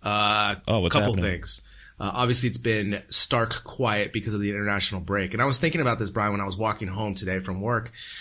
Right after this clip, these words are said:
Speaker 1: I was just like, "Man, I don't know how I feel about this weekend." You know, I don't know if, like, it f-, it feels like we haven't seen Barca so long, but at the same time, you know, how we always talked before, we would always get excited.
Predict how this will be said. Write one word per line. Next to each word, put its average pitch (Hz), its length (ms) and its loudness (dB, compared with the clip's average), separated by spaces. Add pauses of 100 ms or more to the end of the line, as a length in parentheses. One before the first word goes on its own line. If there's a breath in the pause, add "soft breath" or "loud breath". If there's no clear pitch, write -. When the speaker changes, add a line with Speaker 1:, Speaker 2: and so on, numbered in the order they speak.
(260 loud breath)
Speaker 1:
I 107 60 -4
was 104 100 0
just 101 80 2
like, 95 220 -4
"Man, 123 500 -2 (680 soft breath)
I 127 80 0
don't 175 100 0
know 277 140 2
how 240 240 0
I 202 140 2
feel 180 520 0
about 135 380 0
this 110 200 0
weekend." 101 520 -2
You 95 100 -2
know, 104 140 0
I 135 80 2
don't 165 100 2
know 175 240 2
if, 180 140 -4
like, 120 300 2 (680 loud breath)
it 127 80 0
f-, - 160 0
it 156 200 0
feels 156 460 4
like 127 240 4
we 117 120 2
haven't 123 240 2
seen 117 200 2
Barca 117 380 2
so 151 160 2
long, 151 160 0
but 135 100 2
at 107 80 0
the 117 80 0
same 135 240 2
time, 156 220 0
you 127 40 4
know, 110 140 2
how 117 180 0
we 139 140 2
always 139 240 2
talked 123 300 0
before, 104 600 2
we 104 140 2
would 101 140 0
always 107 180 2
get 101 140 2
excited. 123 640 0